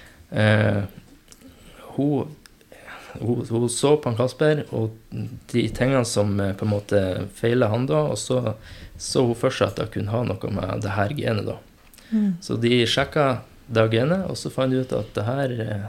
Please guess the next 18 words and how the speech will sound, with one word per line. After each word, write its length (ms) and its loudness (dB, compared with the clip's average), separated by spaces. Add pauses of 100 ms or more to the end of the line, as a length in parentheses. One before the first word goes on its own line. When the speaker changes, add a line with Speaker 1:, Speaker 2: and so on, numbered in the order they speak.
Speaker 1:
det 100 -6
stemte. 540 -2
Det 140 -4
var 140 0
feil 320 0
i 80 0
det 160 2
genet. 320 -2 (520)
Speaker 2:
Mm. 280 6 (380)
Speaker 1:
Så 220 0
det 80 0
heter, 200 0 (120)
det 160 0
genet 280 2
heter 160 -6
tuba 360 0
en 260 0
A, 200 -2